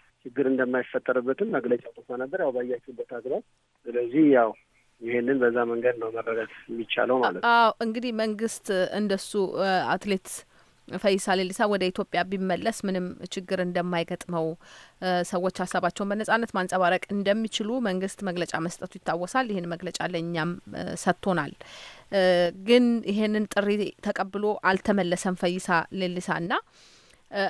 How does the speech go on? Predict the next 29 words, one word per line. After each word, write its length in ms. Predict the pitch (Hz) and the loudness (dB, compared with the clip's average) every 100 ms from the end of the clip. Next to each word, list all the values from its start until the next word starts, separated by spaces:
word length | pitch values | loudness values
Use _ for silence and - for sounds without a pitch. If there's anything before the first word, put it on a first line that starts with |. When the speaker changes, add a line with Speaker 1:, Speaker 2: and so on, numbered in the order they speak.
| 202 | 2
Speaker 2:
ይሄ፣ 160 | 247 254 233 226 - | 4 6 6 2 -2
እ፣ 100 | 202 190 180 180 165 156 - 208 | -4 -2 -4 -6 -8 -12 -8 -4
እንደዚሁም 440 | 208 196 196 208 | 0 0 0 -2
ደግሞ 180 | 202 196 | -2 -2
በኦሎምፒክ 600 | 190 196 202 196 190 - 202 | -2 0 0 0 -4 -8 -2
ላይ፣ 180 | 196 214 - | 0 0 -4
እ፣ 120 | 180 180 165 139 - - - | -10 -8 -6 -6 -8 -12 -8
የ- 300 | 185 185 175 170 - - _ - | -2 0 -2 -6 -16 -20 _ -14
እ፣ 140 | - - | -12 -6
ተቃውሞ 440 | 208 - 190 190 190 175 - 185 | -6 -2 0 0 -2 -4 -6 -6
ምልክት 420 | 190 185 - - - - | -4 -6 -10 -12 -12 -6
አሳይቷል። 600 | 185 190 175 - 170 165 | -4 -4 -6 -8 -8 -6
እና 140 | 190 311 - _ - | -6 -6 -8 _ -6
ይሄ 160 | 233 247 240 233 | -2 4 4 2
በአትሌቲክሱ 600 | 214 196 196 196 190 - 202 | 4 2 2 -4 -6 -10 -4
ላይ፣ 180 | 180 185 - | -2 -2 -4
እ፣ 140 | - 190 180 | -8 -6 -4
የሚያሳድረው 680 | 180 185 170 180 165 175 | -4 -4 -4 -4 -6 -6
ተጽዕኖ 300 | 170 180 175 175 | -6 -8 -6 -6
ምንድን 340 | 170 175 170 | -6 -6 -6
ነው? 120 | 170 170 | -4 -6
በጠቅላላ 460 | 180 160 170 165 165 | -6 -4 -4 -2 -4
በሀገር 360 | 170 160 170 165 | -2 -2 -4 -4
ላይስ 240 | 160 165 - | -6 -8 -4
የሚያመጣው፣ 580 | 175 170 170 - 165 170 - | -2 -2 -4 -2 -2 -2 -6
እ፣ 140 | 180 - | -8 -6
ተጽዕኖ 300 | 185 - 170 | -8 -8 -8
ምንድን 280 | 175 160 | -8 -8
ነው? 120 | 156 | -14